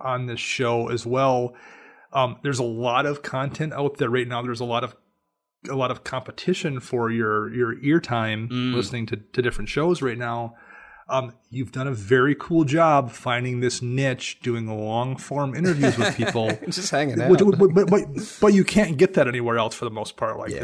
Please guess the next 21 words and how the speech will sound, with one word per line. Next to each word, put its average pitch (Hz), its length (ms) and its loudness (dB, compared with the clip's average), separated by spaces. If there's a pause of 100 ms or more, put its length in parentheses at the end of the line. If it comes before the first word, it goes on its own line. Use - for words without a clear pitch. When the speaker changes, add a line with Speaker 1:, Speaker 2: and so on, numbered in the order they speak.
Speaker 1:
the, 113 80 -10
like 110 220 -8
that's, 120 380 -2 (100)
that's - 340 -2 (120)
something 135 380 -4
you've 127 180 0
done 135 140 -2
a 131 40 -4
very 123 260 0
nice 123 220 -8
job 131 380 -4
finding 120 360 -6
this 113 200 -10
little 117 160 -4
role 135 340 0
here, 117 460 -4 (500)
um, 117 360 -8 (200)
that's 117 220 -10
consistently 143 800 -6
interesting. 117 680 -8 (120)
And, 117 440 -10